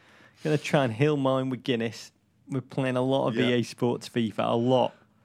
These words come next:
Speaker 1: Right, watching Everton get crushed by Brighton at the weekend. And then dedicating myself for the next year to just trying to work out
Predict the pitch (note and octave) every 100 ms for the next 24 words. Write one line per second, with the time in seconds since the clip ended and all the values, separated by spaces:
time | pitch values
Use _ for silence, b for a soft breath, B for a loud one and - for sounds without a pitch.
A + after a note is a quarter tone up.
0 | b b b b b b A2+ B2+ B2+ C3+
1 | D#3 - C#3+ B2 B2 B2 A2+ B2 - D3
2 | - C#3 - B2+ A2+ A#2+ A#2 B2+ C3 C3
3 | A#2+ A2+ B2 A#2 C3+ - _ _ _ _
4 | _ _ - - - D#3+ E3+ E3 F3 E3
5 | - D#3+ B2+ A#2 - A#2 A2 B2+ A#2 C#3
6 | C3 - C#3+ C#3 - A2 A#2+ - - C3+
7 | A#2+ B2+ A2+ C#3 A#2